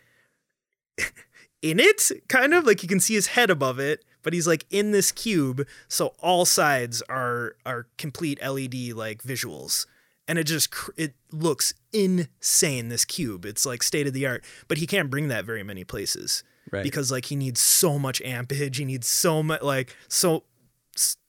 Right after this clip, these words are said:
Speaker 1: so much technology. So he, I know he's, like, super stoked about the armory, and he,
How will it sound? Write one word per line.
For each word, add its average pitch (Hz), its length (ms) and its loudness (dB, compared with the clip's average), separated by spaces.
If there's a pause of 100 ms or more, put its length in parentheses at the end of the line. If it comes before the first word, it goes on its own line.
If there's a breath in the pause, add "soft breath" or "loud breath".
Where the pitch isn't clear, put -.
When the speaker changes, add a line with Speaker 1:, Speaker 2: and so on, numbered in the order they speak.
(100)
Speaker 1:
so - 160 0
much 156 180 -2
technology. 151 760 -2 (440 soft breath)
So - 120 0
he, 165 260 0
I 156 120 2
know 156 160 2
he's, 131 280 -2
like, 117 160 -6
super - 260 -4
stoked 113 360 -4
about 113 180 -8
the 82 140 -10
armory, 65 320 -14
and 110 80 -8
he, 120 180 -6